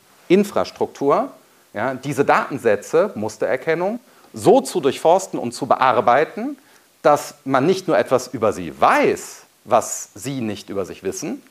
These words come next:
sondern sie auch verändern kann. Das sind also wesentlich verhaltenssteuernde und verhaltensändernde Systeme. Man kann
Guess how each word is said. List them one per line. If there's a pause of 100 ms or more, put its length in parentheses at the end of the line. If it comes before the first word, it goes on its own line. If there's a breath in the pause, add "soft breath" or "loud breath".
(340 soft breath)
sondern
sie
auch
verändern
kann. (340 soft breath)
Das
sind
also
wesentlich
verhaltenssteuernde
und
verhaltensändernde (360 soft breath)
Systeme. (120)
Man
kann